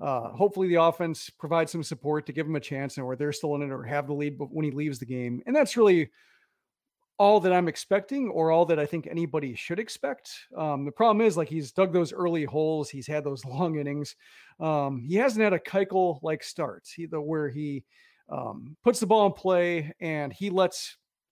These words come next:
hitters beat him. <laughs> I think the, the, the game against, uh,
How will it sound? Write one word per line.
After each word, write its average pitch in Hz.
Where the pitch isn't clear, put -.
hitters 175
beat 170
him. -
<laughs> -
I 156
think 220
the, 180
the, 151
the 147
game 196
against, 160
uh, 147